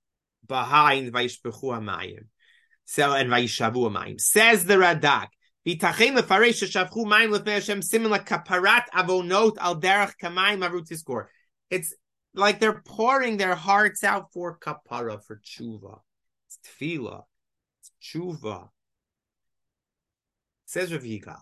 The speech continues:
Rav Yigal Ariel, "It was worth preparing this entire shir for this new thought that I saw from Rav Yigal today." Rav Yigal says the following. He says, "Why water? Water is not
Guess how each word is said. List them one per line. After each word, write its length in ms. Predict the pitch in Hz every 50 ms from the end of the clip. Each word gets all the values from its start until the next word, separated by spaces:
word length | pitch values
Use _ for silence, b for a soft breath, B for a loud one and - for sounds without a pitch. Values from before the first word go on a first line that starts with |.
| _ _ _ _ _ _ _ _ _ _ _ _ _ _ _ _ _ -
Rav 100 | 127 135
Yigal 480 | 143 160 165 160 147 147 117 - 135
Ariel, 440 | 131 123 123 123 120 117 117 113 - _ _ _ _ _ _ _ _ _ _ _ _ _ -
"It 180 | 135 135 127
was 240 | 175 160 143 127 135
worth 480 | 139 156 196 220 233 226 - - - _
preparing 920 | - - 170 160 - - 196 185 185 175 165 151 123 113 101 92 101 107 - _ _ _ _ _ -
this 200 | 139 131 - -
entire 760 | 151 147 135 - - - - 160 165 175 190 190 190 185 175
shir 720 | 160 165 - - - 165 165 170 175 190 196 220 247 233 _ _ _ _ _ _ _ _ _ _
for 80 | - 135
this 220 | 135 143 139 127
new 320 | 143 151 165 190 220 208 170
thought 460 | 156 - - 170 160 151 139 - -
that 100 | 147 127
I 100 | 123 120
saw 380 | 117 - - - 151 139 135 131
from 200 | - - 127 120
Rav 200 | 117 110 107 -
Yigal 440 | 123 117 110 110 104 101 101 101
today." 360 | - - 101 92 87 85 90 - _ _ _ _ b b b b b b b b b -
Rav 100 | 170 175
Yigal 380 | 196 262 262 285 285 254 233 -
says 340 | - - 233 233 240 214
the 140 | 170 202 180
following. 300 | - 220 226 240 233 214
He 60 | 196
says, 140 | 160 175 180
"Why 360 | 175 180 196 226 240 277 320
water? 520 | 294 220 202 214 214 208 165 117 101 - _ _ _ _ _ _ _ _ _ _ _ _ _ _ _ _ _ _ _ _ _ _ -
Water 260 | 185 226 277 349 349
is 160 | 294 190 156
not 300 | 156 165 196 220 254 -